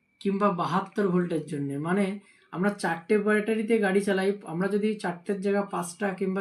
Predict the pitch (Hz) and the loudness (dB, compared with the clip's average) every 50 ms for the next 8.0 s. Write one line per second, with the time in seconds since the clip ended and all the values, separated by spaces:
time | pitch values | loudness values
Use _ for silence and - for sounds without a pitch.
0 | 190 - - - 175 196 190 185 190 185 190 185 196 190 185 190 190 180 - - | -4 -6 -10 -10 -6 -4 -2 -2 -2 -2 -2 -4 -4 -4 -4 -6 -6 -6 -8 -10
1 | 165 - - - 202 190 196 185 - 202 202 196 196 196 202 196 - 160 170 175 | -14 -14 -10 -6 -4 -4 -4 -2 0 0 0 2 2 0 0 0 -2 -4 -4 -4
2 | 175 - 202 196 185 202 202 196 190 185 180 175 175 165 170 196 233 - - - | -4 -4 -4 -2 0 0 2 2 4 2 2 2 2 0 0 0 -2 -2 -8 -18
3 | - - - _ _ _ _ - 185 175 175 - 180 175 180 175 208 196 202 214 | -20 -20 -20 _ _ _ _ 0 0 0 2 4 4 4 6 4 4 2 4 4
4 | 214 202 208 208 190 185 175 185 170 170 170 190 190 233 202 190 180 175 180 170 | 6 6 6 6 4 4 4 2 0 0 0 -2 0 2 2 4 4 4 4 4
5 | 165 156 156 156 160 175 175 196 202 214 220 233 226 233 226 226 226 226 214 220 | 4 2 0 -2 -2 -2 0 2 2 4 4 4 4 4 4 4 4 2 2 4
6 | 208 196 196 196 208 214 220 214 190 180 185 196 196 190 202 208 190 156 160 151 | 4 4 4 4 2 2 4 4 4 4 2 2 0 0 0 0 0 2 0 -2
7 | 147 147 139 147 - - _ _ _ _ - _ _ - - - - 175 180 190 | -2 -4 -6 -6 -8 -14 _ _ _ _ -20 _ _ -14 -8 2 6 8 8 8